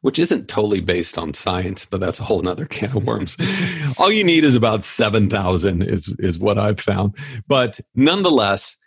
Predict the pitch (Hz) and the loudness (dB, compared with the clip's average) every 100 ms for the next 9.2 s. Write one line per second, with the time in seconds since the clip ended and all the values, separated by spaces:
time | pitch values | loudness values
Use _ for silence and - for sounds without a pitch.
0 | _ - 131 - 143 196 220 220 156 123 | _ 0 0 2 0 2 2 0 0 2
1 | 107 98 101 - - 98 - 110 107 98 | 4 4 2 -4 -6 -4 0 0 2 2
2 | 92 87 - 104 104 101 90 85 90 82 | 2 0 0 -2 0 0 -2 -2 -4 -4
3 | - - 98 101 - 95 90 85 85 - | -4 -2 0 0 0 0 0 -2 -6 -4
4 | 82 82 - 80 87 85 - _ _ _ | -4 -4 -6 -2 -2 -2 -6 _ _ _
5 | - 127 131 175 175 - - - 143 151 | -2 0 2 2 0 -2 -10 -6 0 0
6 | 175 - 175 170 151 - _ _ _ _ | 0 0 0 2 0 -8 _ _ _ _
7 | _ _ - 135 131 123 - 104 107 117 | _ _ -2 2 4 4 2 0 0 0
8 | 113 104 113 - 113 104 101 90 98 101 | 0 0 -4 0 0 2 2 2 2 0
9 | - - | -2 -14